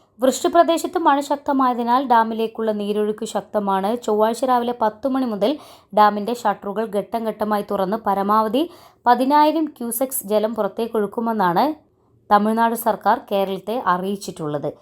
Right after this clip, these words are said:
അതിനാൽ പെരിയാറിൻ്റെ ഇരുകരകളിലും അധിവസിക്കുന്നവർ അതീവ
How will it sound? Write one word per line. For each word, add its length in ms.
അതിനാൽ 360
പെരിയാറിൻ്റെ 640
ഇരുകരകളിലും 680
അധിവസിക്കുന്നവർ 600
അതീവ 260